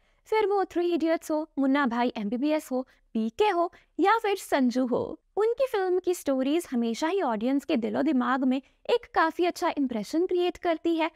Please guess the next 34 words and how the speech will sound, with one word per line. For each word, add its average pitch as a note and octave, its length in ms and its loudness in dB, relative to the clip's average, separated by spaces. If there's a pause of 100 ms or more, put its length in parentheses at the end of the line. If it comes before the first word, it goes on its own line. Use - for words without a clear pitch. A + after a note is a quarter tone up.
(280)
और G#4 140 4
ऐसा F#4+ 340 -2
ही A#4 60 2
होने F4 280 0
वाला C#4+ 260 0
है C#4 260 -4
आने B3+ 240 0
वाली B3+ 200 0
फिल्म C#4+ 480 0
डंकी B3+ 380 2
के B3 140 -2
साथ, G3+ 300 -6 (520)
जिसमें A4 320 2
वो G#4 140 2
इमिग्रेंट्स E4+ 640 0
की D#4 120 -2
स्टोरी A#3+ 360 -2
बताने F4 400 0
वाले E4 220 0
हैं D4+ 180 -4 (260)
कि G#4+ 80 4
कैसे G#4+ 360 0
उन्हें G#4 220 0
परेशानियां C#4+ 580 0
का D4+ 120 -2
सामना A#3 380 -2
करना F#4 300 0
पड़ता F4 300 0
है E4 180 -2 (260)
और A#4 260 0
कैसे F#4 360 0
उनके G4 400 0
सपने E4 580 0
उनकी G4+ 280 0